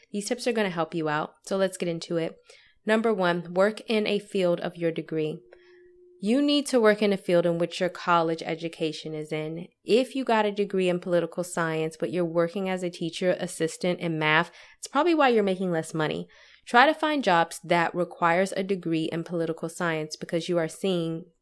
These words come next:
as having some expertise in the field of political science due to your degree and are more likely to make more money.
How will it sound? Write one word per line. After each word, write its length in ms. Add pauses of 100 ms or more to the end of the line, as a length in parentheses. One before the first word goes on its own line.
as 220
having 360
some 260
expertise 640
in 200
the 180
field 300
of 140
political 420
science 420
due 140
to 160
your 100
degree 480 (380)
and 160
are 80
more 200
likely 360
to 140
make 200
more 140
money. 400